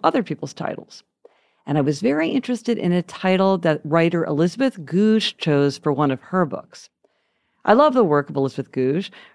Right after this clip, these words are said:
her adult novels, her children novels, and her nonfiction. She wrote a thought-provoking memoir called The Joy of the Snow. That's an unexpected title, so as I read, I was curious to discover the reason she had chosen it.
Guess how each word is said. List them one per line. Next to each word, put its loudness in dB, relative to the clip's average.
her 4
adult 4
novels, 0
her -2
children 0
novels, 0
and -4
her -2
nonfiction. -2
She 0
wrote 6
a 2
thought-provoking 0
memoir 2
called 2
The 4
Joy 4
of -2
the 2
Snow. -2
That's 4
an 2
unexpected 2
title, -2
so 2
as 2
I 4
read, 2
I 2
was 0
curious -2
to -4
discover -2
the -6
reason 0
she -4
had -4
chosen -2
it. -12